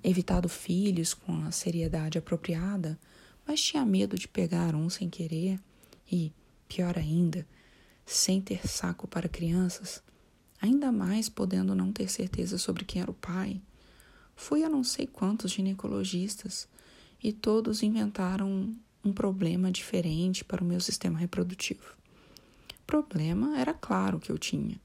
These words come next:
porque obrigaram Fernando a fazer exames, e os exames sempre demonstraram que ele tinha fertilidade suficiente para emprenhar todas as chinesas com meia dúzia de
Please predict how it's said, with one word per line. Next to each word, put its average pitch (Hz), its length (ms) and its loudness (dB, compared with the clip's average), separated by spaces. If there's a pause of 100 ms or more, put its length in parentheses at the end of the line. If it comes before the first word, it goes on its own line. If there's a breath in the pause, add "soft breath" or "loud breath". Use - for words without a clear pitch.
(640 soft breath)
porque - 340 -2
obrigaram 202 440 2
Fernando 220 440 2
a 208 60 2
fazer 175 300 0
exames, - 580 -2 (520 loud breath)
e 190 80 4
os 185 160 6
exames 180 460 2
sempre 185 280 0
demonstraram 214 600 0
que 208 100 -6
ele 208 120 2
tinha 208 220 0
fertilidade 208 680 -2
suficiente - 640 -2
para 254 360 2 (460 loud breath)
emprenhar 185 540 4
todas 190 420 0
as 185 160 0
chinesas 175 600 0
com 202 200 -2
meia 175 340 2
dúzia 160 320 0
de 156 280 -2